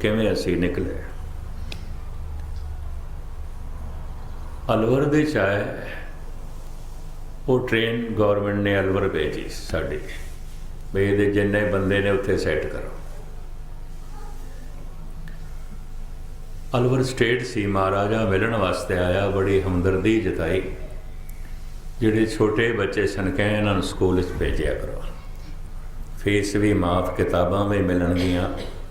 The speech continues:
ਯੂਨੀਫਾਰਮ ਵੀ ਮਿਲੇਗੀ, ਹੋਰ ਵੀ ਸਹੂਲਤਾਂ।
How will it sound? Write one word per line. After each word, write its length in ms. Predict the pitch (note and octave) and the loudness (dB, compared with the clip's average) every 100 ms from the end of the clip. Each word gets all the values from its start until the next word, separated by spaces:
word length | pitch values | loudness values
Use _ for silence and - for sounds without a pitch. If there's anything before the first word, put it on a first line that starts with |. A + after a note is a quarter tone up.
| - - A2 | -8 -4 2
ਯੂਨੀਫਾਰਮ 760 | G#2 G#2 G2 G2+ G2+ G#2+ G#2 | 4 4 4 4 4 4 4
ਵੀ 120 | G#2 | 4
ਮਿਲੇਗੀ, 520 | F#2+ F#2 F2+ F2 F2+ E2 | 4 4 4 4 4 4
ਹੋਰ 260 | G2+ A2+ | 4 4
ਵੀ 180 | G#2+ F2+ | 2 0
ਸਹੂਲਤਾਂ। 520 | - D2 C2+ B1+ - | 0 -2 0 -2 -6